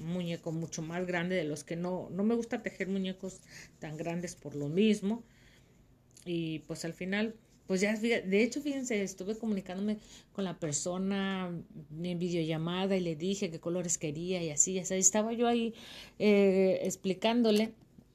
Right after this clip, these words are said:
y, y al final me salió, "Es que, ¿sabes qué? Que, que, que, ay, no, no, ya ni me quiero acordar", pero aprende uno.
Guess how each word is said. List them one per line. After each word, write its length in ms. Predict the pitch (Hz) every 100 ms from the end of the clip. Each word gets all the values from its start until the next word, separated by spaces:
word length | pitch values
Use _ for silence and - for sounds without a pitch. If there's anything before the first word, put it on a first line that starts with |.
| _ - -
y, 440 | 175 180 170 165 - - - - - - - - -
y 60 | 190
al 80 | 180
final 260 | 190 190
me 100 | 208
salió, 400 | 208 185 175 180 -
"Es 180 | -
que, 100 | 269
¿sabes 400 | 269 320 339 -
qué? 580 | - 285 285 277 302 359 -
Que, 360 | 269 269 277
que, 180 | 269 285
que, 60 | 269 240 262 220 208
ay, 160 | 254
no, 140 | 277 262
no, 120 | 262
ya 140 | 254
ni 160 | 247 247
me 80 | 226
quiero 140 | 214
acordar", 360 | 226 202 180 180 - - - - _
pero 800 | 190 185 185 185 185 185 185 -
aprende 420 | 196 - 226 240 262
uno. 280 | 269 247